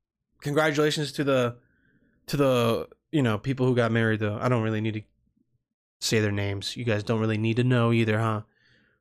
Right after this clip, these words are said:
But, um, yeah. <laughs> I don't know. <laughs>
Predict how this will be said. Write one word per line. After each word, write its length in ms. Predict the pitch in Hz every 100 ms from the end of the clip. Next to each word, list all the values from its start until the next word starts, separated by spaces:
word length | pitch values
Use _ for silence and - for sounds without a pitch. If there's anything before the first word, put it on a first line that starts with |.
| -
But, 160 | 120
um, 560 | 117 113 110 107 104 101 _ _ _ _ _ _ _ -
yeah. 280 | 123 110 101 -
<laughs> 80 |
I 540 | 123 - 208 - 165 131 240 - -
don't 240 | 170 -
know. 300 | - - 269
<laughs> 40 | -